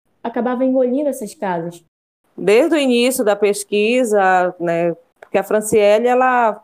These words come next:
Speaker 2: ela buscou essa problemática, ela buscou, ela era uma aluna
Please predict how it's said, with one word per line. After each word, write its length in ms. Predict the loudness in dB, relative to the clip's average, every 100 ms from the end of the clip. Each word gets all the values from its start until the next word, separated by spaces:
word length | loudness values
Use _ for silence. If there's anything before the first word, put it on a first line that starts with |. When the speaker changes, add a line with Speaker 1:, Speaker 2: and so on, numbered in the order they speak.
| _
Speaker 2:
ela 180 | 0 0
buscou 580 | 2 0 -2 2 4 4
essa 260 | 2 -2
problemática, 840 | -2 -2 0 0 0 -2 -6 -4
ela 120 | -2 0
buscou, 540 | -2 -6 -2 0 2
ela 240 | 2 2
era 160 | 2 0
uma 160 | 0 2
aluna 880 | 2 2 2 0 0 0 0 -2